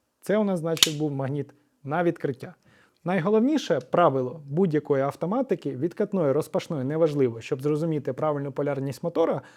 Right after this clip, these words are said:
можливо, до вас хтось змінив ці клеми, або виробник якось щось змінив. Перше натискання на пульт після ввімкнення автоматики,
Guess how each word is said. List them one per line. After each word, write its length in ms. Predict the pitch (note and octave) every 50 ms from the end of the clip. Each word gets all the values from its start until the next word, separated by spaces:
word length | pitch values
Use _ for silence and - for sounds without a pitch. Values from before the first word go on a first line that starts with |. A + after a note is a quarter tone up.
| - _ _
можливо, 400 | C#3 C#3+ D3 D#3+ F#3+ G3 F3 D#3+
до 120 | C#3 D#3
вас 220 | D3+ D3+ C#3+ A#2+ -
хтось 200 | - C#3+ C3+ B2
змінив 320 | B2 C#3+ D3 C#3+ C3 A#2+
ці 160 | - - C#3
клеми, 420 | C3 - E3 G3 G#3 G3 F#3 E3+ D#3+ -
або 220 | D#3+ C3+ C3+ C#3+
виробник 480 | C3 B2+ B2 B2 A#2 D3 F3+ G3 - D#3+
якось 240 | D3+ - - C3+
щось 160 | - - C#3+ C3
змінив. 260 | C#3 C3+ C3+ B2+ B2 - - _ _ _ _ _ _ _ _ _
Перше 400 | - G#3 G#3+ G3 E3 - - D3+
натискання 800 | C#3+ D3 D#3 D#3+ G3 F#3 - - F#3 D#3 C3+ B2 A#2+ A#2+ A#2+ - - _ -
на 140 | D3 F3 G3+
пульт 400 | F#3+ - F3+ D3+ B2 A#2 - - _ _ -
після 520 | - F#3+ F3 - - D#3 D#3 D3+ C#3+ D3 - _ _ -
ввімкнення 640 | D3 C#3+ C#3+ F3 E3+ C#3+ B2 A#2+ - B2+ B2 B2 A#2+
автоматики, 720 | B2+ A#2+ - D#3 D#3 F#3 G#3+ B3 A#3+ B3+ G#3+ - - E3